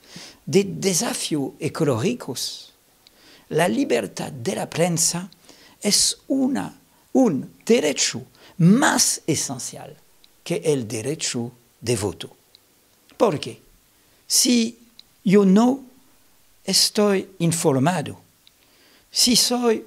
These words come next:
prisionero de las ideologías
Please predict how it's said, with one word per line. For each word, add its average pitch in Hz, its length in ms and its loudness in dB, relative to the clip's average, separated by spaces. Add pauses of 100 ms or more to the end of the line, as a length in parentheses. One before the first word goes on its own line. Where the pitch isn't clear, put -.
(220)
prisionero 208 1120 2
de 160 180 0
las - 520 -2 (560)
ideologías 143 1200 -4